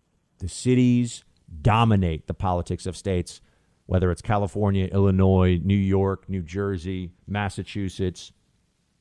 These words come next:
The cities dominate in these places. Increasingly, you're gonna see in Texas, if they just get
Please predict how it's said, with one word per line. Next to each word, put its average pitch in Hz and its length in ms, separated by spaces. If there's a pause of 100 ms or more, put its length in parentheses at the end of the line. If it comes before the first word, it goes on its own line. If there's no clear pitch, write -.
(360)
The - 80
cities 127 360
dominate 117 500
in 78 80
these 78 160
places. - 580 (1300)
Increasingly, 127 480
you're 95 100
gonna 95 160
see 98 220
in 90 100
Texas, 95 540 (180)
if 87 140
they 117 120
just 117 220
get 113 260